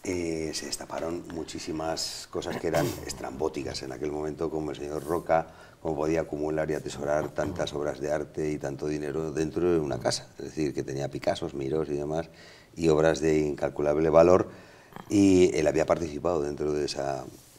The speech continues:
de esa, de esa trama, ¿no? Con lo cual, por, por lo que fue condenado posteriormente. Ineludiblemente, es, lógicamente, la justicia es implacable y muchas veces cuando,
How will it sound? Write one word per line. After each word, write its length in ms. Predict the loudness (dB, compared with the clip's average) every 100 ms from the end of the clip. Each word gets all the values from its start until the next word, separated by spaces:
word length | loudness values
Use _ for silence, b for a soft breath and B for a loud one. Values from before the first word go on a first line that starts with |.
| -14
de 80 | -12
esa, 180 | -8
de 100 | -6
esa 180 | -2 -2
trama, 360 | 6 6 6 0
¿no? 160 | -4
Con 140 | -2 -2
lo 100 | 2
cual, 200 | 2 2
por, 220 | 0 -2
por 140 | -2
lo 80 | -2
que 140 | -2 0
fue 140 | 0
condenado 380 | 0 0 2 0
posteriormente. 680 | -2 -4 -2 -2 -4 -8 -16 B B B B B
Ineludiblemente, 680 | 4 8 10 8 8 6 4
es, 200 | 2 0
lógicamente, 440 | 0 0 0 2
la 80 | 2
justicia 560 | 0 2 2 4 4
es 100 | 4
implacable 540 | 0 2 4 6 6 4
y 60 |
muchas 280 | 2 0 -2
veces 240 | 0 -2 2
cuando, 440 | 2 4 0